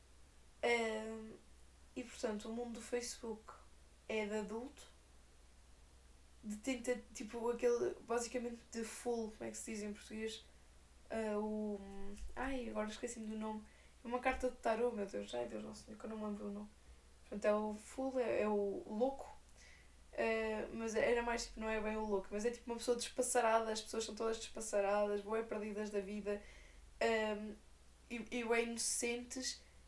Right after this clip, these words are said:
e pensam que estão a fazer uma cena bué fixe e nunca estão.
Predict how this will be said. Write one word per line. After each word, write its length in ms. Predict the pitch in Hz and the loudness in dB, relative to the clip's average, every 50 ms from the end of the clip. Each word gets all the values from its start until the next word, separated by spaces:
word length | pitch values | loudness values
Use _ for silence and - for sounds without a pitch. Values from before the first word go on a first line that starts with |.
| - - - - - - - - - | -20 -20 -20 -20 -20 -20 -16 -8 -4
e 600 | - 226 226 226 226 220 220 220 214 214 208 214 - - - - - - - - - - - - | -4 -2 -2 -2 -2 -4 -4 -6 -6 -6 -8 -10 -12 -18 -20 -20 -20 -20 -20 -20 -20 -20 -8 0
pensam 380 | - 262 247 247 - 254 247 247 | 4 4 4 6 4 4 2 2
que 80 | - | 0
estão 320 | - - 254 233 226 220 240 | 0 0 2 2 2 2 0
a 40 | 247 | 0
fazer 220 | - 233 226 226 | 0 -2 -2 0
uma 100 | 226 240 | 0 0
cena 280 | 240 - 254 233 226 226 | 0 0 0 0 0 -2
bué 280 | 208 - 247 233 233 | 0 2 4 4 4
fixe 340 | 233 - 247 233 226 - - - | 2 0 -2 -4 -4 -4 -4 -4
e 60 | 233 | -4
nunca 240 | 214 214 208 208 202 | -2 -2 -2 -2 -2
estão. 300 | 202 - - 165 185 | -2 -2 -4 -4 -4